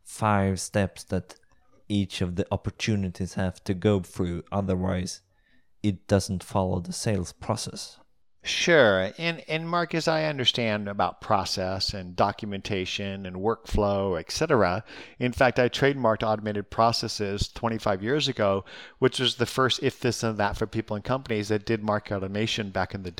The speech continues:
Speaker 2: day. So process is important, and Nimble actually has embedded within it the ability to define your stages, uh, of your opportunities and have your, uh, sales reps conform to those stages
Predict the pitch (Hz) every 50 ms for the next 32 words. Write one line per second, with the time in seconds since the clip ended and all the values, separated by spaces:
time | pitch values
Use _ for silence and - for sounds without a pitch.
0 | 113 113 110 104 101 101 - - - - - - - - - 151 147 - - -
1 | - 165 190 185 - 185 165 - - 127 - - 117 107 - - 127 123 123 123
2 | 117 117 123 147 170 170 170 156 143 139 131 - - 131 110 107 117 123 127 127
3 | - 131 110 104 - 113 113 113 113 104 98 101 98 - 156 180 160 131 117 107
4 | 110 - - - - - - - - 120 123 117 107 135 147 143 139 131 120 113
5 | 110 107 - - - 110 101 104 - - 117 120 123 127 131 131 127 117 113 110
6 | 104 - - 113 104 92 92 92 - - 95 92 90 90 90 90 90 - - -
7 | 101 95 92 90 90 90 87 87 - 95 107 117 120 110 104 107 104 101 98 82
8 | 95 95 - - 104 - - 95 92 85 90 87 87 87 87 85 98 98 95 85
9 | 95 101 101 95 101 101 98 95 92 87 - _ _ _ - 104 95 90 85 85
10 | - - 139 139 135 123 - 120 104 95 - - - - 107 98 - - 123 123
11 | 120 113 107 - 107 110 101 98 92 - - 110 98 95 95 95 101 98 95 95
12 | 92 87